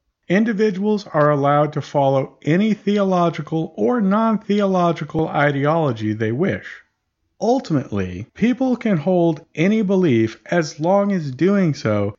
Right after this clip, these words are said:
does not violate any laws and does not impede upon the freedoms of other individuals,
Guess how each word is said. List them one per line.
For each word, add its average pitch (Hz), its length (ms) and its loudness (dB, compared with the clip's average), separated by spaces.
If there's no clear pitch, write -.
does 180 340 0
not 180 280 -4
violate 151 760 2
any 156 320 0
laws 139 680 0
and 202 240 0
does 190 260 0
not 196 320 0
impede 175 560 -2
upon 156 540 -2
the 147 80 0
freedoms 147 640 0
of 139 180 -4
other 131 320 -2
individuals, 120 880 -2